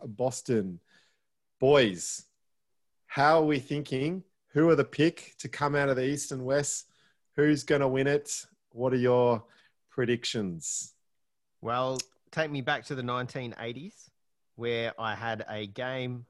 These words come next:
Speaker 2: on my computer, and it was called Lakers versus Celtics, 'cause I think that's where we're headed. And sorry, Forty, but I think the Lakers are just gonna have the LeBron factor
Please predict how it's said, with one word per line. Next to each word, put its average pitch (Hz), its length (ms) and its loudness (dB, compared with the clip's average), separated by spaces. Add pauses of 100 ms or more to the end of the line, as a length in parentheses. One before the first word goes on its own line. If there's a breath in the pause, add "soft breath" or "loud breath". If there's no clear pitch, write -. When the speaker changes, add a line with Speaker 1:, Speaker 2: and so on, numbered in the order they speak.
Speaker 2:
on 120 100 -8
my 107 220 -6
computer, 120 640 -10 (400)
and 107 100 -14
it - 20 -10
was 98 140 -14
called 98 260 -14
Lakers 107 320 -10
versus 107 320 -14
Celtics, - 600 -18 (800)
'cause 104 140 -18
I 101 100 -10
think 117 240 -10
that's 104 260 -10
where 113 160 -8
we're 107 120 -8
headed. 131 300 -12 (1000)
And 98 240 -10
sorry, 110 340 -4
Forty, 104 360 -8
but 101 100 -8
I 98 140 -8
think 104 280 -14
the 104 120 -12
Lakers 95 380 -12
are 92 340 -12 (880)
just - 200 -18
gonna 107 140 -10
have 101 140 -14
the 107 120 -14
LeBron 104 520 -8
factor 101 480 -12